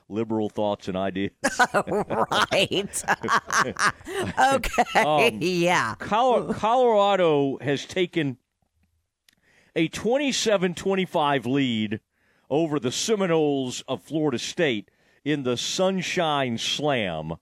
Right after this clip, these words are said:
Speaker 1: with a minute left in the first half. And then Gonzaga with a monster victory over Syracuse. And I guarantee you, Boeheim from Syracuse, Aaron knows this,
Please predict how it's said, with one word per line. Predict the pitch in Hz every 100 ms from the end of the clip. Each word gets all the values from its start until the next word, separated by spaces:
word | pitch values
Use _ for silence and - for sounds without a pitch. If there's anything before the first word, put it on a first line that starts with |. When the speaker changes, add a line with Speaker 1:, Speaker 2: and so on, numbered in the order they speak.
| _ _ -
Speaker 1:
with | 113
a | 117
minute | 110 131 143 143 120
left | 123 117 - -
in | 120
the | 107
first | 98 113 104 -
half. | 107 104
And | 113
then | 113
Gonzaga | 113 98 147 165 127 107 - _ _ -
with | 120 107
a |
monster | 95 101 131 160 127 - 113
victory | 90 117 - 107 104
over | - 113 101 90
Syracuse. | 80 - 202 127 - 95 87 78 78 - _ _ _ -
And | 95
I |
guarantee | 104 165 151 107 120 104
you, | 92 87 _ _ _ _ _ _ 101 98
Boeheim | 165 185 147 131 123 120 117 117 113 _
from | - 107
Syracuse, | - 151 131 - 117 110 107 101 -
Aaron | 131 139 131 117
knows | 113 101 90
this, | 98 95 -